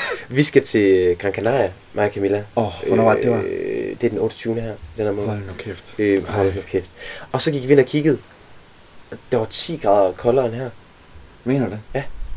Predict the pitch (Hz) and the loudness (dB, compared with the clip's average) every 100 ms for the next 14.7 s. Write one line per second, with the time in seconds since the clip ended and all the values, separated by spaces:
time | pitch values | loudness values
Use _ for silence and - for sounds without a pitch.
0 | - - 120 135 139 123 123 120 120 - | -4 4 8 10 10 10 8 6 0 4
1 | 117 127 123 120 127 110 - 101 - - | 4 4 2 -6 -6 -6 -4 -4 -4 -6
2 | 143 120 98 117 113 107 120 117 135 123 | -8 -2 2 2 2 0 2 4 6 6
3 | 135 175 165 160 120 117 113 110 113 117 | 8 8 10 6 6 6 8 8 8 8
4 | 113 147 139 113 110 - 156 190 - 233 | 8 8 6 2 0 6 10 10 8 6
5 | 233 120 - - - - 202 185 104 - | 8 6 2 -12 -6 6 6 8 4 -2
6 | - - 143 185 185 165 135 120 107 104 | -18 -8 4 4 8 6 6 2 -2 -4
7 | 92 120 208 131 127 120 - - - - | -2 -2 -2 -2 -2 -2 -8 -20 -20 -20
8 | - - - - 127 110 131 151 - 113 | -20 -20 -6 6 8 10 6 6 6 8
9 | 131 147 - 151 117 - - 208 120 156 | 8 8 8 6 6 0 6 8 10 8
10 | 165 175 160 117 147 - 120 131 143 95 | 8 8 8 8 6 6 4 4 4 0
11 | 92 87 104 98 - - 95 120 143 139 | 0 0 2 0 -2 0 6 8 8 8
12 | 127 107 156 120 110 127 156 135 131 139 | 8 8 8 8 10 10 10 10 8 6
13 | 127 - 151 135 160 165 165 156 175 139 | 2 4 6 8 10 8 6 6 8 8
14 | 120 139 147 127 120 165 | 8 8 8 6 4 0